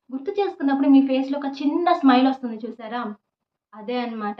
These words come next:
మీ ఎమోషనల్‌ని హీల్ చేయడానికి ఒక మెడిసిన్ లాగా వర్కౌట్ అవుతుంది.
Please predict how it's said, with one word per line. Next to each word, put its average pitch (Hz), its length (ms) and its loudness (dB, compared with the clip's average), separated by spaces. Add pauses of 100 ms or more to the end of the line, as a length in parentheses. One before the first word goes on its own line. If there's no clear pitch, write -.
(120)
మీ 226 160 -8
ఎమోషనల్‌ని 226 800 -4 (280)
హీల్ 247 260 -12
చేయడానికి 214 560 -14
ఒక 254 180 -14
మెడిసిన్ 233 540 -6
లాగా 233 180 -4
వర్కౌట్ 214 440 -4
అవుతుంది. 202 420 -6